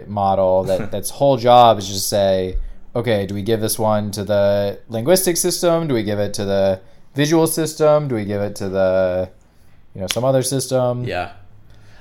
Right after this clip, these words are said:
Speaker 2: I guess in that, like, who decides what delegating model to use too,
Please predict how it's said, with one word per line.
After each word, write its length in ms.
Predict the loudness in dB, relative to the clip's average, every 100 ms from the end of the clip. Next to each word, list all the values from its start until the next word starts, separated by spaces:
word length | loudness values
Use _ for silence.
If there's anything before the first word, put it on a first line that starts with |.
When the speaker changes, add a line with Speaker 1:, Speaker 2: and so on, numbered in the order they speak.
| -4
Speaker 2:
I 80 |
guess 180 | -2 -2
in 60 | 0
that, 300 | 0 0 -2
like, 220 | -6 -6
who 120 | -4
decides 640 | -6 -2 -2 -2 -4 -12 -20 -20 -10
what 300 | -8 -8 -2
delegating 540 | 0 0 -2 -6 -8
model 280 | -8 -8 -10
to 160 | -16 -16
use 520 | -14 -14 -14 -16 -18 -20 -20 _
too, 220 | -12 -12